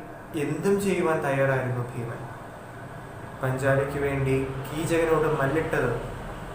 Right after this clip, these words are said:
അതേപോലെ തന്നെ കല്യാണ സൗഗന്ധികം തേടിപ്പോയത് അർജുനനോ യുധിഷ്ഠിരനോ ആയിരുന്നില്ല. വലിയ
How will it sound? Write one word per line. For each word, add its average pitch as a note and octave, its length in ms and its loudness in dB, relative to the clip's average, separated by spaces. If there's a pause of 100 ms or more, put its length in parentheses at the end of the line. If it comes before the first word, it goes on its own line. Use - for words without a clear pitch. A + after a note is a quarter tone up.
(680)
അതേപോലെ C#3 440 2
തന്നെ C#3 240 0
കല്യാണ C#3+ 320 4 (140)
സൗഗന്ധികം D3+ 580 2
തേടിപ്പോയത് C3 640 0 (800)
അർജുനനോ B2+ 380 0 (120)
യുധിഷ്ഠിരനോ C#3 560 -2 (120)
ആയിരുന്നില്ല. C3 400 -2 (2250)
വലിയ G3+ 260 6